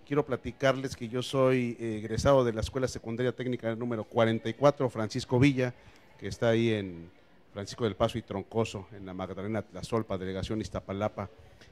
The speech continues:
Ahí estudié mis tres años de secundaria en el taller de, en su momento, de dibujo técnico industrial.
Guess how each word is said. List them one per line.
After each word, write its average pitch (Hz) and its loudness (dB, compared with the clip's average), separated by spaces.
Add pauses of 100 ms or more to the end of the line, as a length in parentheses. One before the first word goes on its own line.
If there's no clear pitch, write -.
(140)
Ahí 101 -8
estudié 104 -2
mis 98 -12
tres 110 -6
años 110 -2
de 87 -14
secundaria 117 0
en 107 -4
el 92 -8
taller 101 -4
de, 87 -8
en 98 -16
su 104 -12
momento, 101 -6
de 85 -8 (460)
dibujo 107 -6
técnico 113 -2
industrial. 123 0